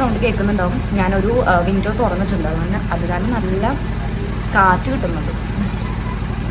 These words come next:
അതാണ് കേട്ടോ. ഇതിൻ്റെ പുതിയ ഊതാണ് കേട്ടോ. ആ, ഇത് ഏതാ ഊന്ന് മനസ്സിലായോ? ഇത് ലാവൻഡർ ആണ്.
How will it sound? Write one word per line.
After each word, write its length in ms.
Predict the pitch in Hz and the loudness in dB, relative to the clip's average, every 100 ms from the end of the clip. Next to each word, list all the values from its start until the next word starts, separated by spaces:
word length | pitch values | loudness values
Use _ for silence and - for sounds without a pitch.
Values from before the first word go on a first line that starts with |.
| - 170 | -2 -2
അതാണ് 200 | 175 160 | 0 0
കേട്ടോ. 160 | 160 165 - - - - - - - - - | -2 -2 -4 -4 -6 -6 -6 -6 -4 -4 0
ഇതിൻ്റെ 240 | 254 262 269 247 | 2 2 2 2
പുതിയ 340 | 233 - 277 294 214 | 2 2 4 4 2
ഊതാണ് 320 | 190 185 170 | 2 2 2
കേട്ടോ. 220 | 165 170 165 165 - 175 | 0 0 0 0 -2 0
ആ, 20 | 170 170 170 | 0 0 0
ഇത് 100 | 190 196 | 0 0
ഏതാ 120 | 208 214 | 0 0
ഊന്ന് 140 | 196 190 | 0 -2
മനസ്സിലായോ? 400 | - 170 160 160 165 | -2 -2 -2 -2 0
ഇത് 100 | 190 190 - | 0 -2 -2
ലാവൻഡർ 480 | 175 175 185 208 202 190 | 0 0 0 0 0 -2
ആണ്. 140 | 151 | -2